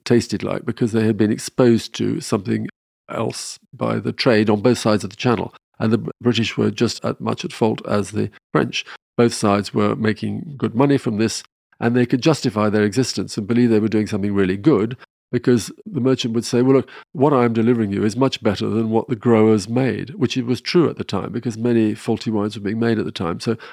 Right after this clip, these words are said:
an improvement in quality was happening, but not enough good wine was being made at the domain. So during the seventies and the eighties, what we've seen,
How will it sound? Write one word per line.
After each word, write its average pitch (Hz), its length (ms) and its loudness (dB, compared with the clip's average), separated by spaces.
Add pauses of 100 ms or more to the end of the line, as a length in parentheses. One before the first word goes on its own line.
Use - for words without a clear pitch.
(100)
an 107 100 0
improvement 123 600 4
in 113 100 -2
quality 104 400 0
was 92 160 -4
happening, 123 400 -6 (380)
but - 160 0 (600)
not 139 260 0
enough 123 280 -2
good 104 180 0
wine 104 220 0
was 110 100 -6
being 107 260 -2
made 107 280 2 (240)
at - 160 -6
the 139 80 -8
domain. 110 480 -2 (420)
So 123 240 4 (140)
during 147 340 6
the 110 100 2
seventies 107 500 0
and 98 120 -2
the 101 180 -2
eighties, 117 400 0
what 123 140 0
we've 117 160 -2
seen, 107 480 0